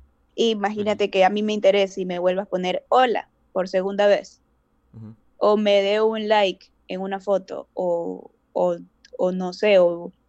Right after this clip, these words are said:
Speaker 1: o me deje de seguir y me vuelva a seguir. Ent-, o sea, como que vol-, hacerse notar otra vez.
Speaker 3: Ok.
Speaker 1: Pero si ya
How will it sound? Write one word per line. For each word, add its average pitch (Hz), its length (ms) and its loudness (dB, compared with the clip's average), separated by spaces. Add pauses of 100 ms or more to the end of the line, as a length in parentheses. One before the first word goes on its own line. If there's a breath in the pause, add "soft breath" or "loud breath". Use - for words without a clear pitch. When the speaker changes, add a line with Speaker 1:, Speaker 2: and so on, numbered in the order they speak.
(180)
Speaker 1:
o 180 300 2
me 180 240 -6
deje 214 240 0
de 220 100 0
seguir 214 260 -4
y 226 60 -4
me 190 120 -4
vuelva 208 280 4
a 214 40 -2
seguir. 208 400 -4
Ent-, 180 280 -10
o 208 120 -2
sea, 208 140 -6
como 196 240 -12
que 196 120 -10
vol-, 196 220 -6 (100)
hacerse 214 540 -8
notar 196 280 -4
otra 196 200 -2
vez. 185 320 -2 (400)
Speaker 3:
Ok. 104 120 -16 (1120)
Speaker 1:
Pero 202 220 -2
si 202 180 -8
ya 202 260 0